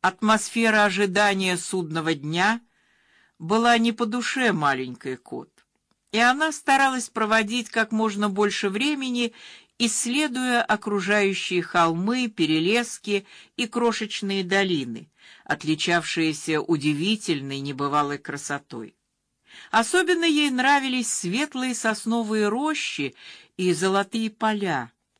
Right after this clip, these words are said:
где были разбросаны кряжестые дубы-великаны. Каждый из них рос в гордом одиночестве, напоминая вырезанный из черной бумаги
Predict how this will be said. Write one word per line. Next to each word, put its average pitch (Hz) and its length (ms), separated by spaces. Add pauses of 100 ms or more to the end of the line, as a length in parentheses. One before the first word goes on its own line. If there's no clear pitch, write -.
(160)
где 135 220
были 160 220
разбросаны 151 1040 (300)
кряжестые 143 840
дубы-великаны. 143 1200 (420)
Каждый 185 600
из 165 120
них 170 320
рос 160 420
в 131 120
гордом 143 500
одиночестве, 143 1000 (320)
напоминая 156 1040 (260)
вырезанный 160 800
из 151 60
черной 156 540
бумаги 175 800